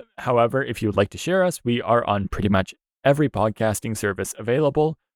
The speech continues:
whether it's Apple Podcast, Google Podcast, at Audible. We are based out of Spotify,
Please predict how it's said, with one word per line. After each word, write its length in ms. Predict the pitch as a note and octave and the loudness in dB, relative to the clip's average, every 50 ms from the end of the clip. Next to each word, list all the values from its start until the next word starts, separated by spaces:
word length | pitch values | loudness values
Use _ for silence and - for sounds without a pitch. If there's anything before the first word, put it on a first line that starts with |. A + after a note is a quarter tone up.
| _ - | _ 0
whether 280 | - B2 A2 F#2 G2 | 2 2 2 4 2
it's 160 | F#2+ F#2+ - - - | 0 0 -4 -6 -2
Apple 240 | B2+ B2 - - B2 | -2 -2 0 -2 -2
Podcast, 520 | - A#2+ A#2 A#2 G#2+ - A2 G#2 G#2+ - - | 0 2 2 2 2 0 -2 -2 -2 -4 0
Google 240 | - E3 D#3 D#3+ D3+ | 0 0 2 2 0
Podcast, 580 | C3+ A#2+ B2 A#2+ A#2 - A2+ A2+ A#2+ A#2 - - _ - | 0 0 0 0 0 -2 -2 0 0 0 -2 -6 _ -8
at 140 | A2+ - - _ - | -6 -6 -6 _ -2
Audible. 580 | B2 B2+ B2+ A#2+ B2 A2 B2+ B2 A#2+ A#2+ A2+ _ _ _ _ _ _ _ _ _ _ _ _ _ _ _ - | 0 2 2 0 0 -2 0 0 0 0 -2 _ _ _ _ _ _ _ _ _ _ _ _ _ _ _ -4
We 160 | D3 A2+ A#2 | 0 0 0
are 180 | - - B2+ C#3 | 2 4 2 2
based 280 | - D3 C#3 A#2+ - | 4 2 -2 0 2
out 140 | C3+ A#2+ A2 - | 0 0 0 -2
of 80 | - | -4
Spotify, 600 | - - C#3 C3+ C3 - - D3+ D3+ E3+ F3+ D#3 | 0 2 2 2 2 0 0 0 2 2 0 -2